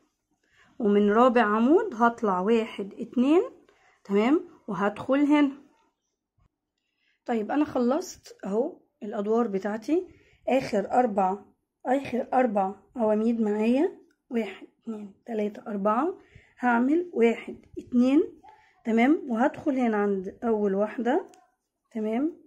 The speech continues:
هاخد كده معايا منزلقة،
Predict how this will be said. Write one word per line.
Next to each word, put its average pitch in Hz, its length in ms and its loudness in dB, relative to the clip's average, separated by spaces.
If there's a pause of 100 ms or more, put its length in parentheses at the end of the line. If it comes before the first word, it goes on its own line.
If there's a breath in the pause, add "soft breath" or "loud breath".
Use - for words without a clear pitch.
(120)
هاخد 226 400 -8
كده 277 420 -4 (880)
معايا 202 360 0
منزلقة، 196 800 -4